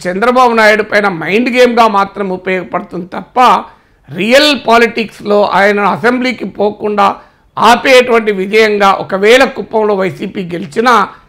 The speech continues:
అది ఆ స్థ-, ఆ రకంగా మనం అర్థం చేసుకోవడం సరైంది కాదు.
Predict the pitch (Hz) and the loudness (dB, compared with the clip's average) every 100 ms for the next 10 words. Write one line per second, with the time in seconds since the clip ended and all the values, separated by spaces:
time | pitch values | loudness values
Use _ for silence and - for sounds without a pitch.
0 | _ _ - 196 262 226 196 214 220 - | _ _ -2 0 2 2 4 4 4 0
1 | 180 - 196 208 202 - 285 285 233 208 | -4 0 2 2 2 -4 -2 0 2 2
2 | 185 - 214 220 160 - 185 220 269 - | 0 -2 -6 -4 -8 -6 -4 -4 -6 -14
3 | - 190 196 196 202 - - | -6 -2 -2 -4 -10 -14 -16